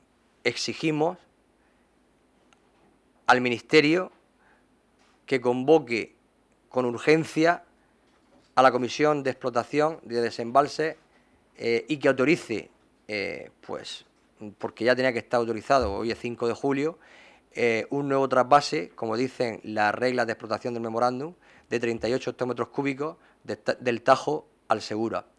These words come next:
Así lo ha pedido el Partido Socialista en Andalucía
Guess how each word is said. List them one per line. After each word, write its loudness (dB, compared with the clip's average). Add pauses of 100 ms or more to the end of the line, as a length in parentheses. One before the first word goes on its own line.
(680)
Así 4
lo 8
ha 8
pedido 4 (340)
el -2
Partido 2
Socialista -2 (320)
en 0
Andalucía 0